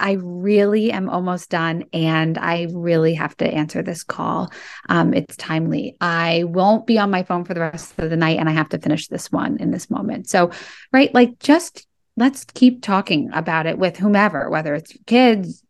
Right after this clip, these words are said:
your partner, your clients, right? About the fact that you are trying to figure it out. And yet we cannot continue to wear four hundred hats all at the same time because it's,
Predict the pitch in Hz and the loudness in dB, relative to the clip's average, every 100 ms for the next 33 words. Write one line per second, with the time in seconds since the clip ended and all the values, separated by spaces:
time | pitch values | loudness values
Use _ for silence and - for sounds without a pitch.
0 | _ 208 175 214 220 208 196 190 _ _ | _ -18 -6 0 2 2 0 -2 _ _
1 | - - 220 196 185 180 180 - - _ | -12 -2 2 4 4 2 0 -8 -18 _
2 | _ - 180 175 202 - - - 196 185 | _ -2 2 4 4 0 -18 -8 0 0
3 | 196 190 185 - 190 - 220 226 233 247 | 0 -2 -4 -2 -4 0 4 4 4 0
4 | 240 202 196 190 - 185 185 175 214 220 | -2 -6 -6 -6 -8 -6 -2 -2 0 0
5 | - _ 190 180 180 170 180 175 147 - | -2 _ 0 2 2 -2 2 2 2 -2
6 | 190 185 - - 180 170 156 - 165 156 | 0 0 -4 -4 0 2 2 -2 -4 -2
7 | 160 151 160 156 147 - 147 143 143 - | 0 0 2 0 0 -2 -2 -2 -4 -2
8 | 139 135 156 120 - - 139 139 - - | -2 -2 -4 -2 -4 -4 -2 -4 -4 -4
9 | - - 175 - 170 160 - 165 - - | -4 0 0 0 2 2 2 -4 -4 -20
10 | _ | _